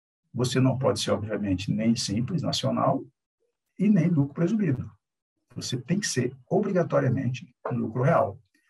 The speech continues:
Então, existe uma série de características que, é, vão de encontro com, com a nossa primeira pergunta lá na hora de abrir uma empresa, né?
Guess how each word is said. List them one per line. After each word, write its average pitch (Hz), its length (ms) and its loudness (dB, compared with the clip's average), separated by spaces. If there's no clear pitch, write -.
Então, 208 140 -2
existe 175 340 0
uma 160 100 0
série 175 300 0
de 160 80 0
características 139 880 -2
que, 160 320 -4
é, 117 560 -2
vão 135 220 4
de 147 120 2
encontro 285 440 2
com, 135 120 -8
com 135 120 -4
a 131 80 4
nossa 131 360 0
primeira 131 340 2
pergunta 120 480 -2
lá 113 180 4
na 113 80 2
hora 113 140 2
de 113 100 -6
abrir 113 160 -8
uma 117 60 -4
empresa, 92 420 -2
né? 123 280 2